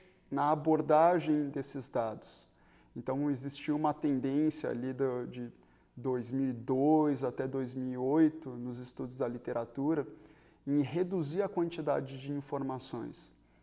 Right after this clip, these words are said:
né? Então, eles buscavam técnicas pra reduzir a quantidade de informações e tentar, a partir delas, extrair informações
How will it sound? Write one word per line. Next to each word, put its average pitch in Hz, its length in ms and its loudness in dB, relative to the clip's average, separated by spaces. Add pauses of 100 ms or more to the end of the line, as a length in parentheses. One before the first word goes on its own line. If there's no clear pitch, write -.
né? 120 160 -6
Então, 143 240 -2
eles 143 180 -4
buscavam 143 540 -2
técnicas 151 840 -4 (320)
pra 135 160 -2
reduzir 165 640 2
a 185 60 0
quantidade 139 500 -2
de 143 80 -6
informações 151 720 -4
e 185 160 -4
tentar, 170 440 2
a 131 40 0
partir 147 360 0
delas, 165 440 2
extrair 160 540 2
informações 156 960 -4